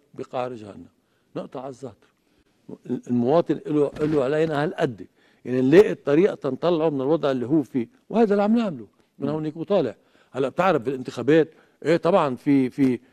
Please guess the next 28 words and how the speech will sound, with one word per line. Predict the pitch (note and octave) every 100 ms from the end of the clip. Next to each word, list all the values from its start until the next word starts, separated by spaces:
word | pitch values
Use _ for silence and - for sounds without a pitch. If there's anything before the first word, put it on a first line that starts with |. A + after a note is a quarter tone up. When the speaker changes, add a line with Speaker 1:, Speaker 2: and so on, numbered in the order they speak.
| _
Speaker 1:
اجزاء | B2+ G#2+ D#3+
معروفه، | B2 B2 E3+ - F#3
اجزاء | A#2+ D3 B2+
غير | C3+
معروفه، | A#2 B2+ E3+ E3+
في | D#3 D3 -
اشياء | D3 - C#3
بت-، | C3 - _ E3
بتنقال، | E3+ - - B2+ D#3 E3+ D#3+ _ _
في | E3
اشياء | D#3+ D#3+
ما | D3
بتنقال. | E3 D3+ D3+
شو | - A3+
بدهم | C4+ B3
فيها | A#3 A3 E3+ D3+
هاي؟ | A#2+ _
Speaker 2:
مم. | B2+ A2 G#2+
Speaker 1:
ما، | D#3+ F3
مين | F3+
بده | G#3+ F3+
فيها | F3+ F3+ D3+ C3+
هاي؟ | G#2
Speaker 2:
في | - - F3+
Speaker 1:
ما |
حدا | E3+ D#3+
بده | D#3 B2+
فيها. | C3